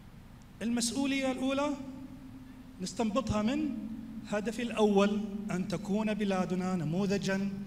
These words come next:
ناجحًا ورائدًا في العالم على كافة الأصعدة. طموح معناها إن اليوم الوضع مهما كان ومهما حققنا من إنجازات غير كافي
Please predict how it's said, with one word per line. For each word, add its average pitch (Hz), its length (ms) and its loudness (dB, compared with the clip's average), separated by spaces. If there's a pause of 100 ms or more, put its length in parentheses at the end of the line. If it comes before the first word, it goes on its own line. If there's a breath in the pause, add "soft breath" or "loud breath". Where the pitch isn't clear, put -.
(340 loud breath)
ناجحًا 185 540 0
ورائدًا 180 680 0
في 190 120 -2
العالم 165 440 2 (460 loud breath)
على 143 140 -2
كافة 156 440 -2
الأصعدة. 110 480 -6 (1400)
طموح 185 400 0 (1600)
معناها 190 520 2 (880)
إن 220 120 2
اليوم 247 320 0
الوضع 233 360 2 (960)
مهما 269 280 2
كان 214 360 0
ومهما 233 420 0
حققنا 220 460 -2
من 180 180 -4
إنجازات 175 560 -4
غير 151 160 -6
كافي - 360 -10